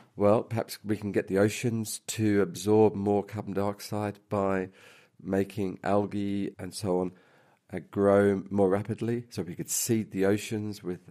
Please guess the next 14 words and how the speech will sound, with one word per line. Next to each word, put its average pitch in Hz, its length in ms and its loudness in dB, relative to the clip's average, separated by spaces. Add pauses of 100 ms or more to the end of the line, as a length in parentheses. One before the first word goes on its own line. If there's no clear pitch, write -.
iron 95 320 2
filings 117 680 -2
or 110 100 -8
something. 110 440 -12 (1080)
Or 101 180 6
we 92 160 4
could 95 320 -6
perhaps 101 280 -6
capture - 420 -8
carbon 98 300 -4
dioxide 92 720 -2 (120)
from 95 260 -4
the 92 80 0
atmosphere 92 680 -2